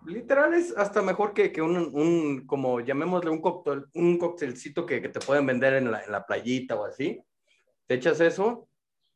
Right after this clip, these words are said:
mira, te estás ahora sí que enflatulenciando a gusto, ¿no? O sea,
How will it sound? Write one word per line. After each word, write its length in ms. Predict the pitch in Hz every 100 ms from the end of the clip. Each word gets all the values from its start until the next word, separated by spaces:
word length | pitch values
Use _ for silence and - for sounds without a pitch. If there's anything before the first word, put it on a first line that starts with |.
| _ _ _ _ _ _ -
mira, 240 | 143 208
te 60 | -
estás 400 | - 190 190 - _ _ _ _ _
ahora 220 | 135 143
sí 120 | 151 151
que 360 | 165 151 123
enflatulenciando 1040 | 123 120 135 131 135 131 123 117 143 143 143
a 60 |
gusto, 460 | 127 123 120 - 98
¿no? 320 | 98 127 190
O 40 |
sea, 380 | 156 - 113 113